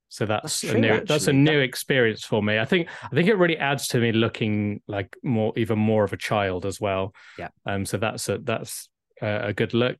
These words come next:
Speaker 1: And yeah, nice to reflect back on maybe not a vintage year, but it's shown that we've had some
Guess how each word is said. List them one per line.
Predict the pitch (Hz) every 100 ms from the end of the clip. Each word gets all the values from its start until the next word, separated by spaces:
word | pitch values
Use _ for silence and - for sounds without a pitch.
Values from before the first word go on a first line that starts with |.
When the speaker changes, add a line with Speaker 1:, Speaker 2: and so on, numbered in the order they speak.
| -
Speaker 1:
And | 135
yeah, | 175 139
nice | 127 135 -
to | 120
reflect | 110 - 127 - -
back | 127 120 - - _ _ _ _ -
on | 127 117 117 113 113 - _ _ _ _ _ _ _ _ -
maybe | 151 139
not | 127 113
a |
vintage | 107 131 123 - 98
year, | 101 98
but | 95
it's | 101 135
shown | 120 104
that | 95
we've | 92
had | 113 98
some | - 98 95 92